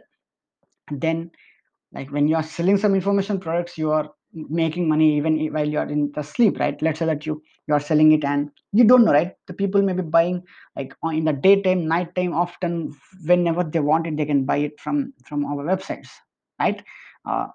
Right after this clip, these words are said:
even, even if it is in India, in India, if it is for ni-, night for us,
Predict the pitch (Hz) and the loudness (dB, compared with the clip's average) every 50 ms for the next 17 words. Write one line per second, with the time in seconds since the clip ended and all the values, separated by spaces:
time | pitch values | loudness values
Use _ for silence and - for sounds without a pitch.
0 | - 165 165 160 170 165 151 - - _ _ 123 117 123 139 165 170 180 165 - | -4 -2 -2 0 0 -2 -2 -4 -6 _ _ -20 -16 -10 -8 -4 -4 -4 -4 -4
1 | 147 143 - 180 165 160 170 156 - 156 156 156 151 156 - - 160 160 160 160 | -8 -6 -6 -6 -4 -4 -6 -4 -2 0 0 0 -2 -4 -4 0 0 2 2 2
2 | 180 180 - - 147 147 - - 156 170 165 156 160 175 185 180 170 185 165 160 | 2 0 0 -2 -6 -8 -8 -4 -2 2 4 4 4 6 4 4 2 2 -2 -2
3 | 156 - - 170 160 156 156 143 - - 160 156 170 165 - 190 180 202 214 214 | -6 -6 -6 -4 -2 -2 -2 -2 -2 0 0 0 0 0 0 0 0 2 0 -2
4 | - | -6